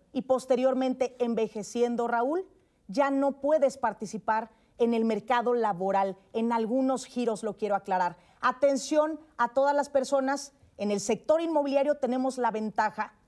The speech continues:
todos los, las personas que participamos activamente aquí, de que conforme más va pasando el tiempo, más experiencia ganamos, Raúl, más valioso es nuestro trabajo, porque no es lo mismo, Raúl, la experiencia de una asesora inmobiliaria de treinta y o-, treinta y dos años como yo,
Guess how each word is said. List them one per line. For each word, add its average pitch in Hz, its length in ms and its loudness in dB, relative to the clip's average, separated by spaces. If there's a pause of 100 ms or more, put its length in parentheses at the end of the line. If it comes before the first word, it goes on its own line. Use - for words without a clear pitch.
(120)
todos 320 480 4
los, 247 280 -2
las 214 160 0
personas 247 440 -4
que 233 80 -6
participamos 226 580 -6
activamente 220 560 -6
aquí, 220 260 -6 (440)
de 269 200 4
que 262 200 0
conforme 262 580 2
más 269 380 0
va 277 220 -2
pasando 254 420 -2
el 233 100 -2
tiempo, 240 440 -2 (180)
más 294 300 0
experiencia 240 640 -2
ganamos, 214 640 -4
Raúl, 262 380 0 (280)
más 269 360 0
valioso 247 580 0
es 240 140 0
nuestro 240 300 -6
trabajo, 214 500 -4 (240)
porque 262 500 2 (140)
no 233 100 2
es 269 80 4
lo 320 140 2
mismo, 330 400 0
Raúl, 330 380 2
la 285 80 4
experiencia 254 580 0
de 254 80 2
una 262 140 0
asesora 247 360 -2
inmobiliaria 226 400 0
de 233 80 -2
treinta 202 340 -4
y 214 100 0
o-, 240 120 0
treinta 226 320 -2
y 208 60 2
dos 269 240 0
años 330 320 -2
como 202 240 -2
yo, 214 260 0